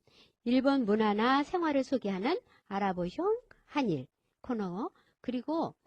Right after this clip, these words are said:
일본 영화나 드라마를 보면서 "어? 우리 한국과는 좀 다른데?"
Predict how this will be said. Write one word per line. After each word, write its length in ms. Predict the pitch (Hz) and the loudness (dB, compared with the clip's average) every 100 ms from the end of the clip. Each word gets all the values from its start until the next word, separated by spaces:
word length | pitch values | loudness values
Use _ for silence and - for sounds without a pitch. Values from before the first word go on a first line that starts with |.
| _ _ _ _ | _ _ _ _
일본 340 | 220 262 311 254 | 2 4 4 4
영화나 440 | 208 247 240 247 | 6 4 4 2
드라마를 520 | 240 220 214 202 202 | 2 0 0 -2 -2
보면서 680 | 196 185 180 175 - 349 453 - _ _ - | -4 -4 -4 -4 -2 0 -2 -6 _ _ -2
"어? 80 | 370 - _ _ _ _ _ _ | -2 -2 _ _ _ _ _ _
우리 180 | - 294 | -2 0
한국과는 500 | 330 392 415 339 320 | 2 2 2 0 0
좀 160 | 311 302 | 0 -2
다른데?" 500 | 247 208 214 208 | -2 -2 -2 -2